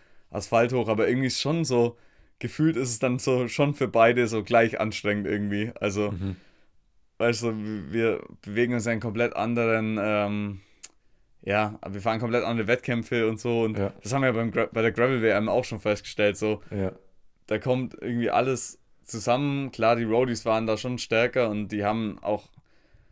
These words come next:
Speaker 1: wahrscheinlich irgendwo nochmal ein professionelleres Umfeld, ein bisschen mehr Support, was auch immer. Ähm, einfach, ja, es gibt auch natürlich deutlich mehr Road-Profis als Mountainbike-Profis.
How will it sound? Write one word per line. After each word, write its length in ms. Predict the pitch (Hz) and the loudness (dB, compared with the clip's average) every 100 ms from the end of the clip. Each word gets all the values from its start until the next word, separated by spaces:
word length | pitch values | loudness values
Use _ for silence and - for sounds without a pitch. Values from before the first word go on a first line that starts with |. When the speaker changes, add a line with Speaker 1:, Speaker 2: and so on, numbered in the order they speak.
| _ _ - | _ _ -12
Speaker 1:
wahrscheinlich 380 | 101 110 110 110 | -4 0 0 0
irgendwo 280 | 113 113 | 0 0
nochmal 360 | 110 107 113 110 | 0 -2 -2 0
ein 180 | 110 101 | -2 -4
professionelleres 760 | 120 110 107 110 113 113 107 | -4 -4 -4 -2 0 2 0
Umfeld, 580 | - 123 - 120 117 117 | -2 -8 -2 0 2 0
ein 80 | 113 | -4
bisschen 240 | 107 117 107 | -6 -4 -2
mehr 140 | 104 | -2
Support, 560 | 107 101 110 110 110 107 | -4 -4 0 0 0 -4
was 160 | 104 | -6
auch 100 | 107 | -6
immer. 360 | - 123 123 - - - - - - - - | -6 -2 -2 -4 -16 -20 -20 -20 -20 -6 -2
Ähm, 440 | 104 104 107 - | 0 0 -2 -4
einfach, 280 | - 104 110 - - - | -6 -4 -8 -12 -20 -6
ja, 220 | 101 101 104 | -2 -2 -2
es 120 | 101 | -10
gibt 160 | 110 107 | -6 -2
auch 180 | 107 - _ | -2 -4 _
natürlich 380 | 104 101 104 107 | -6 -6 -4 -2
deutlich 260 | 101 98 110 | -2 -2 -2
mehr 220 | 107 107 | -2 0
Road-Profis 720 | 101 113 110 123 113 117 - | 2 0 -2 -6 -4 -6 -4
als 260 | 85 101 117 | -4 -4 -4
Mountainbike-Profis. 840 | 110 127 117 110 123 117 120 | -4 -2 -2 -2 -4 -4 -6